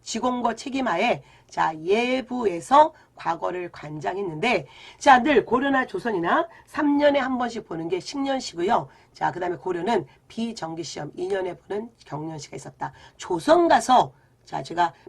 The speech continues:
비정기 시험을 되게 강조합니다. 고려의, 자, 비정기 시험은 그냥 경년시 하나만 기억하시면 돼요. 그리고 고려는 시험관과, 즉 지공고와 과거 합격자를 뭐 자주와 문세, 정확한 명칭 몰라도 돼요. 어쨌든 양아버지와 양아들 관계로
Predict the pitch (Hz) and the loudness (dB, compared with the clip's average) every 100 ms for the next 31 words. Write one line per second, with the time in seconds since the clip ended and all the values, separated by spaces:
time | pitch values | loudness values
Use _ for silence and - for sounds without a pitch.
0 | - 208 208 - 170 175 - 165 165 147 | -8 -6 -4 -4 -6 -6 -6 -10 -10 -12
1 | 147 151 - 151 151 139 143 139 - - | -14 -14 -14 -14 -12 -12 -10 -10 -12 -16
2 | _ _ - 190 190 190 180 175 _ _ | _ _ 2 2 4 2 -2 -8 _ _
3 | 143 139 - 175 196 180 - 185 277 - | -14 -10 -8 -4 -4 -4 -4 -2 -2 -4
4 | _ - 165 139 160 160 165 156 - - | _ -10 -10 -10 -10 -8 -10 -12 -16 -14
5 | 247 247 233 220 - - 143 156 147 135 | -10 -8 -6 -8 -10 -14 -12 -14 -14 -16
6 | _ _ 202 208 202 190 330 - - _ | _ _ -4 -2 0 2 0 0 -12 _
7 | - - 247 240 180 151 170 143 - 190 | -18 -6 -4 -4 -4 -2 -2 -2 -8 -10
8 | - 190 196 160 180 262 - _ - 151 | -8 -2 -2 4 6 6 0 _ -14 -10
9 | 160 165 - 277 - 175 214 151 - _ | -8 -10 -6 -6 -4 -2 0 -2 -10 _
10 | 156 139 - 175 139 196 143 165 180 170 | -14 -14 -10 -8 -2 -2 -2 -6 -6 -8
11 | - _ _ - 196 - 240 180 - 233 | -12 _ _ -2 0 2 2 0 -6 -10
12 | 165 170 156 170 226 294 320 - _ - | -8 -8 -8 -10 -4 0 0 -4 _ -20
13 | _ 359 208 262 269 254 254 233 208 170 | _ 10 10 10 6 4 0 2 2 0
14 | 156 170 180 175 151 170 254 | -4 -4 -6 -8 -8 -6 -6